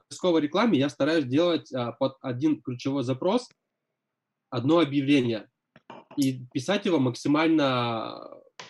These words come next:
похожим, релевантным на тот запрос, который вводил человек. Потому что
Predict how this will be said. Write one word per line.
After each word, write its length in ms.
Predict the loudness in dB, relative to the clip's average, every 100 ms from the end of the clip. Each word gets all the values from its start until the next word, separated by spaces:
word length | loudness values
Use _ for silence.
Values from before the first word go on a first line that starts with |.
| _ _ _
похожим, 500 | -8 0 0 2 2
релевантным 540 | 2 0 2 0 0 -2
на 80 | -2
тот 200 | -4 -4
запрос, 360 | -4 -4 -4
который 320 | -8 -6 -4
вводил 300 | -2 -2 -4
человек. 460 | -6 -4 -4 -4 -10
Потому 260 | -14 -6 -6
что 240 | -4 -8